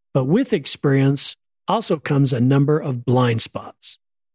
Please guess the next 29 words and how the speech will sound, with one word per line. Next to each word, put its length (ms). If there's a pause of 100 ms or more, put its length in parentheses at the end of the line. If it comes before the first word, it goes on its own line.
(300)
They 140
studied 400
how 180
people 400
without 380
experience 880
approach 420
things. 480 (640)
You 60
see, 180
when 200
we're 140
operating 480
without 300
experience, 640
there 160
are 40
some 320
obvious 480
downsides. 680
No 120
one 200
wants 300
a 80
rookie 320
surgeon 560
or 80
rookie 260
dentist. 720